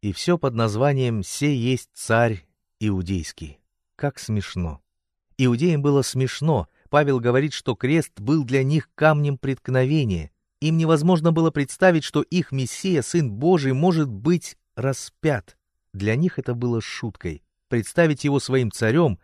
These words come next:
своим Мессией, распятый человек, распятый их злейшими врагами, поклоняющимся идолам язычники,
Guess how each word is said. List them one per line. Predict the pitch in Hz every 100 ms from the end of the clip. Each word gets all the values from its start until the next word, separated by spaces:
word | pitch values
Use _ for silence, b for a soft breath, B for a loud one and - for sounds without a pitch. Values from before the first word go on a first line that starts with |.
| b
своим | b - 139 131
Мессией, | 123 110 - 190 151 92 - _
распятый | 113 110 - 165 156 131
человек, | - 120 127 117
распятый | 107 104 - - 156 147 135 _
их | 143 143
злейшими | 107 95 113 135 - 123 120
врагами, | 101 98 92 85 131 123 98 80 _ _
поклоняющимся | 117 - 113 123 170 160 - 143 - 143
идолам | - 143 151 139 139
язычники, | 131 120 110 120 160 - 135 127 131 127